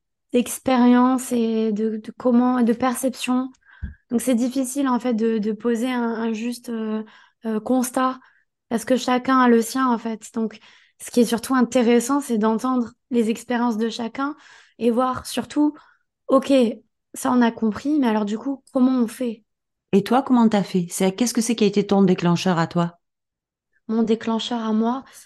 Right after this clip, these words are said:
Speaker 1: il vient de très loin. <laughs> Ah non. En fait, on part en fou rire parce que je tousse et à chaque fois, je coupe mon micro pour tousser et elle m'a vu faire.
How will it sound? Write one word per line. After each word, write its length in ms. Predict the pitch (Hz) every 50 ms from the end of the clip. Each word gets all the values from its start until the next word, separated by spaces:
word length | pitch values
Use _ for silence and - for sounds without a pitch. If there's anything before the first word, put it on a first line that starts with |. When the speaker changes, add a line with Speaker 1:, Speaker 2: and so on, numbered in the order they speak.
| - - - _ _ _ _
Speaker 1:
il 140 | 240 226 214
vient 200 | 202 226 247 247
de 120 | 214 214
très 260 | 202 - - - 247
loin. 180 | 233 240 240 233 - - -
<laughs> 60 | - 247 254 240 - _ _ _ _ _ _ _ - - - _ _ _ _ _ _ _ _ _ _ _ _ _ -
Ah 140 | 262 240 240
non. 380 | 240 240 233 226 226 226 233 - _ _ _ _ _ _ _ _ -
En 60 | 247
fait, 220 | 233 277 302 294 294
on 120 | 285 254
part 200 | 240 262 247 240
en 60 | 247 247
fou 160 | 240 - 262
rire 240 | 240 269 320 330 -
parce 240 | - 240 226 -
que 300 | - - 240 226 220 226 - _
je 260 | - 254 254 233 240 247
tousse 460 | 240 254 302 311 320 320 - - - -
et 80 | 247
à 80 | 233 226
chaque 180 | - 233 233
fois, 100 | - 254
je 120 | 277 269 262
coupe 220 | 254 - 269 254
mon 120 | 269 269 262
micro 360 | 262 247 240 - - 254 247
pour 180 | 233 247 233
tousser 320 | - - 247 240 - - 269
et 200 | 269 277 262 247
elle 160 | 233 226 226
m'a 140 | 226 226 226
vu 180 | 214 226 240
faire. 380 | 240 - - 233 226 226 - -